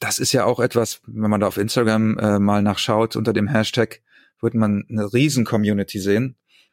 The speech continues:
Also das ist eine sehr, sehr verbreitete und beliebte Sache. Wir hatten ja auch den, äh, Jannis Riebschläger schon zweimal im Interview, glaube ich. Der, äh,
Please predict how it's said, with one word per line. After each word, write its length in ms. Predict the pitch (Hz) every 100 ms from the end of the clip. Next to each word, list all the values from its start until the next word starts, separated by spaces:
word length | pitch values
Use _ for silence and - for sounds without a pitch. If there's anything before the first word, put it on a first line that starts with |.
| _
Also 220 | 113 110
das 140 | 107 -
ist 160 | -
eine 300 | 113 110 104 - _
sehr, 360 | 104 113 120 117
sehr 460 | 117 110 104 104 _ _ _ _ _ _
verbreitete 640 | - 98 95 113 113 -
und 120 | 104
beliebte 360 | 110 101 120 117
Sache. 380 | 110 107 120 110 _ _ _ _ _ _ -
Wir 120 | 104
hatten 160 | -
ja 80 | 113
auch 80 | 104
den, 380 | 113 104 101 101
äh, 120 | 107
Jannis 360 | 101 107 113 -
Riebschläger 460 | 123 120 120 113 110
schon 340 | 113 104 101 _ _ _ _ -
zweimal 840 | - - - - 95 113 135 127
im 120 | 123
Interview, 360 | 120 123 117 113
glaube 320 | 113 110 107
ich. 160 | 107 - - - - - - _ _ -
Der, 340 | 113 110 104
äh, 160 | 110